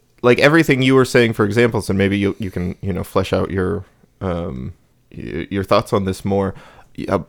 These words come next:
about, you know, what it means to have responsibility as a superhero. That's Spider-Man and Superman. What it means to,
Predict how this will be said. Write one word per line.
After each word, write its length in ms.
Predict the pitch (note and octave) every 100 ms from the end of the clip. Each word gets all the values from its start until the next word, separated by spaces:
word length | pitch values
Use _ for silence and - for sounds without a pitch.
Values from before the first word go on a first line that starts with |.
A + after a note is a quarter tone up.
| -
about, 540 | F#2+ F2+ G2 F#2 - _
you 120 | F#2+
know, 100 | F2
what 180 | F2 G2+
it 80 | G2
means 260 | G#2 F#2+ -
to 80 |
have 320 | F#2+ F2+ F2+ F#2
responsibility 880 | - - - - D#3+ E3+ C#3+ C3 A#2
as 120 | A2
a 40 |
superhero. 460 | G#2+ A2 A2+ A2 G#2
That's 320 | G2+ - - -
Spider-Man 520 | - F2+ F2 E2 F2
and 100 | -
Superman. 560 | - E2 F2 - F#2 F#2+
What 140 | A2
it 80 | G#2+
means 300 | A2 G#2+ G#2
to, 260 | - G2+